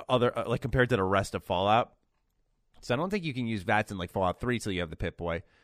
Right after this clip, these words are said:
So it might have just been like a, "Do we really need to wall off this mechanic for this very small lore bit?" Which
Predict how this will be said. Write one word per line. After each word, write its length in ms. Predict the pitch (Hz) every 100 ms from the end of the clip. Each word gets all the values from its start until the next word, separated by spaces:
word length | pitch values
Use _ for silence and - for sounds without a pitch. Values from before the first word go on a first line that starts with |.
| _
So 160 | - 143
it 20 |
might 120 | 147
have 100 | 202
just 120 | 196
been 140 | 143 135
like 240 | 117 110
a, 320 | 107 101 92 - _ _ _ _ _ _ _ _ -
"Do 100 | 131
we 120 | 139
really 280 | 127 139 139
need 160 | 135
to 80 | 127
wall 360 | 98 101 107 107
off 260 | 107 104
this 180 | 110 104
mechanic 640 | 95 - 107 95 98 - - _
for 140 | - 95
this 240 | 104 -
very 360 | 92 107 104 104
small 640 | - 104 98 95 95 92 _ _ _
lore 380 | 95 92 98 98
bit?" 340 | 110 107 - _ _ _ _ _ _ _ -
Which 340 | - 90 -